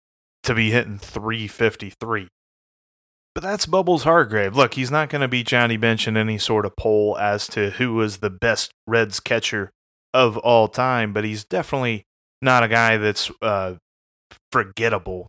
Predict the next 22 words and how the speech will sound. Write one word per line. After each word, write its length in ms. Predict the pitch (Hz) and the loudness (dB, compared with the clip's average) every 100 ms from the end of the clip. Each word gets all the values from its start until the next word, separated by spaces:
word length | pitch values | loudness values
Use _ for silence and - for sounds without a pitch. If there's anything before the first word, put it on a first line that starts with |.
| _ | _
at 160 | 107 101 | -2 2
all. 260 | 104 95 90 | 2 2 -2
And 400 | 110 113 104 98 | 0 0 -2 -4
this 200 | 156 165 | -4 -2
is 120 | 160 | -2
actually 460 | 131 139 - 123 110 | 0 -2 -2 -6 -4
starting 560 | - - 123 143 127 117 | -4 -4 -4 -2 -2 -2
a 100 | 110 | -2
series. 400 | - 107 92 101 | -4 -6 -8 -8
I'm 120 | 117 | -6
gonna 180 | 135 127 | -6 -2
do 140 | 123 | -2
a 80 | 113 | -2
series 560 | - 117 120 117 113 - - - | -2 0 0 0 -4 -8 -20 -2
over 160 | 180 180 | 2 4
the 120 | 156 | 4
next 280 | 147 135 - | 4 2 0
couple 300 | 160 139 135 | 0 2 2
of 80 | 120 | 2
episodes. 460 | 120 120 131 120 | 0 0 0 0
Probably, 500 | - 139 143 127 113 - | 2 0 0 -4 -6 -2
uh, 320 | 107 104 | 2 2